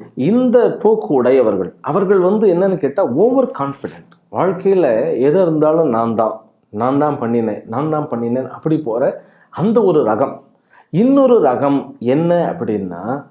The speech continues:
அது அப்படியே தலைகீழ, அதாவது, இவருக்கு டைரக்ட் ஆப்போசிட்டா இருப்பா அவள்லாம். எப்படின்னு கேட்டா, எல்லாம் தலையெழுத்து, நம்ம நினைக்கிறத ஒண்ணு கூட நடக்காது, எல்லாம் ஏதோ நடக்கிறது,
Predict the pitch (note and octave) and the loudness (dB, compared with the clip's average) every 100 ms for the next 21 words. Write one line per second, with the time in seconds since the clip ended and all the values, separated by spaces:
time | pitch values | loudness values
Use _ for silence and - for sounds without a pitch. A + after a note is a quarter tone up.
0 | _ _ _ - F3+ G3 G#3+ A3 D#3+ D#3 | _ _ _ -2 2 4 4 2 2 2
1 | F3 D3+ E3 D3 - - _ _ - F3 | 2 4 4 2 0 -10 _ _ -4 0
2 | G3 F#3 C#3 D#3 D#3+ C3 A2+ B2 C3 D3+ | 2 2 2 0 -2 -4 -4 0 2 2
3 | F#3 E3+ - - D3+ E3 C#3 D3 B2+ A#2 | 0 0 -6 -4 -2 -2 -2 -2 -2 -2
4 | A2 F2+ A2 G2 - _ C#3+ D#3 F#3+ F3+ | -4 -4 -8 -8 -10 _ -2 0 0 0
5 | F3 D3+ B2+ G#2 A2 A2+ C3 C3 - _ | -2 -2 -2 -4 -2 2 2 0 -12 _
6 | - G2 G#2+ A2+ C#3 C3 A2 G#2+ A2 G#2 | -10 -4 -2 -2 -4 -6 -8 -4 -4 -4
7 | G#2+ - _ _ _ F2+ F2+ G2+ A#2 A#2 | -8 -14 _ _ _ _ -16 -10 -8 -6
8 | A2+ G#2+ G2+ B2+ B2+ C3 B2 D3 G2+ E2+ | -6 -6 -6 -6 -4 -4 -2 -2 -4 -8
9 | A#2 D3+ D#3+ D3+ B2+ A2 D3 D#3 E2+ - | -8 -6 -6 -6 -8 -6 -6 -6 -10 -16
10 | _ _ _ _ _ _ _ _ _ - | _ _ _ _ _ _ _ _ _ -14
11 | G2+ G2+ G#2+ D#3+ C#3 C3+ C#3 A2 D3 D3 | -8 -4 -2 0 0 0 -2 -2 -2 -2
12 | B2+ C#3 | -2 -4